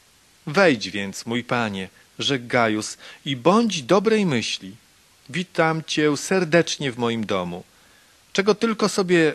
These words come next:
życzysz, żądaj śmiało, a moi słudzy chętnie spełnią wszystkie twoje polecenia". Pan mdłe serce na to rzekł: "To naprawdę nieoczekiwana łaska,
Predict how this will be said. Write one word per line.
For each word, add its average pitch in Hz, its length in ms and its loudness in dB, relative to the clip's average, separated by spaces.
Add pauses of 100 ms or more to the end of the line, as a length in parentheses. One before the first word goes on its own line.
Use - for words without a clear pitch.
życzysz, 123 720 -2 (240)
żądaj 170 500 2
śmiało, 139 580 4
a 147 80 4
moi 151 200 0
słudzy 175 360 -2
chętnie 185 400 -2
spełnią 139 600 0 (220)
wszystkie - 480 -6
twoje 101 300 -4
polecenia". 120 720 -4 (1000)
Pan 147 360 0
mdłe 139 400 0
serce 151 520 -2
na 127 140 -4
to 113 140 -6
rzekł: 90 420 -12 (680)
"To 156 100 0
naprawdę 151 640 2
nieoczekiwana 143 760 -4
łaska, 101 580 -6